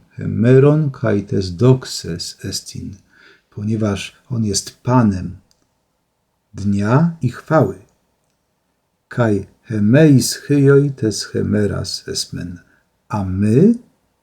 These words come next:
synami, y, dnia jesteśmy. Tak, tutaj macie jeszcze na dole tłumaczenie. Czyli na górze jest jeszcze raz ten tekst, a na dole mamy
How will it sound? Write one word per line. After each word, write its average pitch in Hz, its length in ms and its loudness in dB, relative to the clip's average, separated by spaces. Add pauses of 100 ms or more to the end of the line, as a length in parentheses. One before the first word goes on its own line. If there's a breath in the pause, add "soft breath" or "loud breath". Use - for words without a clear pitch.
(140)
synami, 170 1120 4 (560)
y, 98 380 -8
dnia 101 520 0
jesteśmy. - 680 -8 (440)
Tak, 127 220 -8
tutaj 131 240 0
macie 104 320 0
jeszcze - 440 -8 (180)
na - 100 -8
dole 92 300 -10 (260)
tłumaczenie. - 600 -12
Czyli 110 220 -6
na 113 140 2
górze 104 380 2 (420)
jest - 520 -6 (560)
jeszcze - 260 -6
raz 104 200 -8
ten 92 200 -8
tekst, - 500 -2 (600 soft breath)
a 202 120 -4
na 175 120 2
dole 113 300 2
mamy 92 380 -4